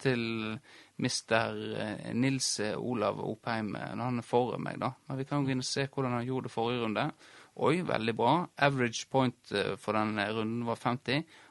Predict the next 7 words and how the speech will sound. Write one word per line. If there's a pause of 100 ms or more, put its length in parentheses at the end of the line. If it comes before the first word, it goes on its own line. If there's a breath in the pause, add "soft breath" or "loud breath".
(120 loud breath)
Han (100)
skåret
syttifem. (1080 soft breath)
Eh,
hadde
jo
da